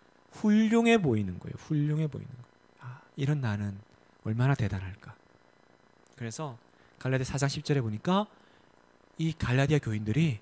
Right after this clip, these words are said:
"너희가 날과 달과 절기와 해를 지키니." 그걸 하고 있는 거예요. "내가 너희를 위하여 수고한 것이 헛될까 두려워하노라." 지키는 게 뭐가 나쁘겠어요?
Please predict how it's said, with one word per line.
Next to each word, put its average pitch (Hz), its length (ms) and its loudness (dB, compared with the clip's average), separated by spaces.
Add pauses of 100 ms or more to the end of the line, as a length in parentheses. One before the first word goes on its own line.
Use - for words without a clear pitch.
(960)
"너희가 120 560 6 (260)
날과 107 640 -2 (340)
달과 110 540 0 (240)
절기와 120 600 4 (260)
해를 160 440 0
지키니." 107 580 -6 (1000)
그걸 123 160 0
하고 135 180 -2
있는 113 180 -6
거예요. 98 180 -16 (1900)
"내가 131 260 6
너희를 170 320 8
위하여 170 220 6
수고한 175 440 2
것이 156 360 -2 (360)
헛될까 180 880 -4
두려워하노라." 131 920 -6 (760)
지키는 - 380 -4
게 214 100 -4
뭐가 120 200 -4
나쁘겠어요? 110 540 -10